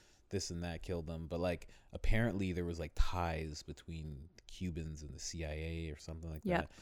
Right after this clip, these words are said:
Speaker 1: But, like, it's, it's, everybody signs off on it and he's like, "No, we're not doing that."
Speaker 2: Yeah.
Speaker 1: Obviously they're gonna be like, because it's like the funny thing that people say, like,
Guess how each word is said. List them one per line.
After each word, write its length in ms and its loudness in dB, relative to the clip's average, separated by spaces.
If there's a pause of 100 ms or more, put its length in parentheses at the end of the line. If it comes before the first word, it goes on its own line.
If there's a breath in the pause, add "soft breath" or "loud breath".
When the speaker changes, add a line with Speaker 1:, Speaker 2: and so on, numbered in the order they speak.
(300 loud breath)
Speaker 1:
But, 200 6
like, 280 4
it's, 340 -4
it's, 460 -10 (1700 loud breath)
everybody 480 6
signs 320 4
off 220 6
on 140 4
it 140 2
and 120 0
he's 220 -2
like, 240 0
"No, 400 -4 (380)
we're 120 -2
not 240 -4
doing 300 -4
that." 280 -2
Speaker 2:
Yeah. 300 2 (340)
Speaker 1:
Obviously 520 -4
they're 120 -10
gonna 200 -8
be 100 -8
like, 200 -8 (440 loud breath)
because 280 6
it's 140 -6
like 260 8
the 120 -2
funny 300 4
thing 200 4
that 100 2
people 260 -6
say, 420 2
like, 160 -2